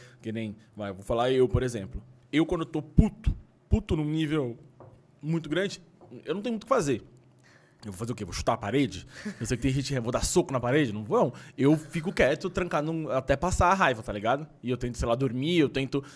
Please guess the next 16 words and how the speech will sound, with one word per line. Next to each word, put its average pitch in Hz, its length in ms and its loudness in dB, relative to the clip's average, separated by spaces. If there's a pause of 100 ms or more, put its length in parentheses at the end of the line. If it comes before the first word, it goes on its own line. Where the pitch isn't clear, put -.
(380)
deixar 135 460 2
o 135 80 2
tempo 127 220 2
passar 139 320 2
até 135 380 0
isso 147 160 -4
acontecer. 143 380 -6
Eu 120 140 -2
não, 143 240 -6
eu 120 120 -4
não, 139 140 -8
não 139 300 -8
extravaso 135 440 0
de 131 80 -6
outra 147 160 -2
maneira. 139 460 -2